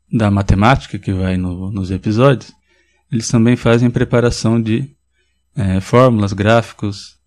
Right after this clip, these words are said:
e animações que aparecem lá nos episódios. É lógico que a gente não pode esperar que o, os conceitos matemáticos sejam usados com uma estrita corretude, né? Mas é interessante destacar que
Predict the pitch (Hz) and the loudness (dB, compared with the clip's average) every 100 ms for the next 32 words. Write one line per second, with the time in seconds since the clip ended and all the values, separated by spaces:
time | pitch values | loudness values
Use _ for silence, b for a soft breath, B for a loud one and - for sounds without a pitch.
0 | _ _ _ 107 107 110 117 113 - 107 | _ _ _ 0 4 4 4 0 0 0
1 | 113 - - 101 98 95 98 95 101 98 | 0 -2 -4 -2 -2 -4 -4 -2 0 0
2 | 101 113 101 95 98 101 95 110 92 90 | 0 -2 0 0 -2 -4 -4 -2 -2 -6
3 | _ _ _ _ _ _ _ _ _ - | _ _ _ _ _ _ _ _ _ -12
4 | 107 107 117 127 120 120 113 - 104 104 | -4 -2 -2 -4 -2 0 0 -2 -4 -4
5 | 98 - 104 95 101 - _ _ _ _ | -4 -6 -4 -2 -2 -6 _ _ _ _
6 | - 101 98 98 98 104 104 - 104 - | -6 0 2 2 0 -2 -4 -2 -2 0
7 | 101 - 95 98 95 98 101 - 113 110 | -2 -2 -2 0 0 0 -4 -8 -8 -8
8 | - - _ _ _ _ _ _ - 104 | -12 -20 _ _ _ _ _ _ -10 -2
9 | 101 104 107 101 92 95 104 113 139 - | -2 2 2 2 2 2 2 0 -4 -4
10 | 107 104 104 104 - 117 127 113 - 95 | -2 0 0 -2 0 2 4 2 0 -4
11 | 98 - 107 92 90 87 98 _ _ _ | -4 -2 -2 0 -4 -8 -10 _ _ _
12 | _ _ - 117 139 147 143 143 147 151 | _ _ -2 0 2 2 2 2 2 2
13 | 143 143 - 143 139 135 143 143 143 | 0 0 0 0 2 0 0 -2 -2